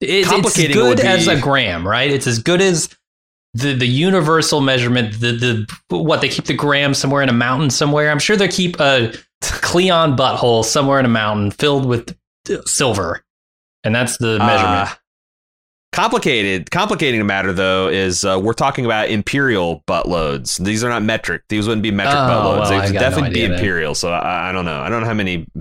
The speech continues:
Speaker 2: many butts and loads there are. Uh, but yeah, Foundation at baldmove dot com. Of course,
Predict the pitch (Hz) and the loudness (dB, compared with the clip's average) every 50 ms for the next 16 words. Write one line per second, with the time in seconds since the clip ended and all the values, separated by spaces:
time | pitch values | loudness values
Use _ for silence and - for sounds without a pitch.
0 | - - 95 90 87 85 78 - 90 87 - - - 82 85 85 82 80 71 80 | -8 -6 -4 -4 -4 -4 -4 -4 -4 -4 -4 -4 -6 -4 -4 -4 -4 -4 -4 -4
1 | 78 78 76 73 73 - - - - - - - - _ - - 123 127 123 120 | -4 -4 -4 -4 -6 -8 -12 -18 -18 -20 -20 -20 -20 _ -4 -2 0 0 2 2
2 | 117 143 170 196 156 117 - 170 175 185 190 180 - 165 131 151 147 147 147 143 | 2 2 2 2 2 2 2 2 2 2 2 2 2 0 0 2 2 2 2 0
3 | 127 135 123 123 - 131 120 117 120 117 - 170 160 156 - - | 2 0 0 0 0 0 0 0 -2 -2 0 0 0 0 0 -2